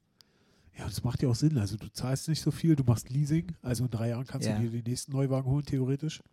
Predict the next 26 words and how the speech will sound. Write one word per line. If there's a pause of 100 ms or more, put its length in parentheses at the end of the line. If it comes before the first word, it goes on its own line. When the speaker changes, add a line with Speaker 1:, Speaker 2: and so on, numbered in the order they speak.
Speaker 2:
Ja.
Speaker 1:
wenn
du
willst.
Speaker 2:
Genau, (160)
das
ist,
also
die
Leute
sollen
da
auch
nicht
denken,
"Oh,
Protz,
Protz."
Nein,
ich
zahle
wirklich
nicht
viel
dafür,
ne?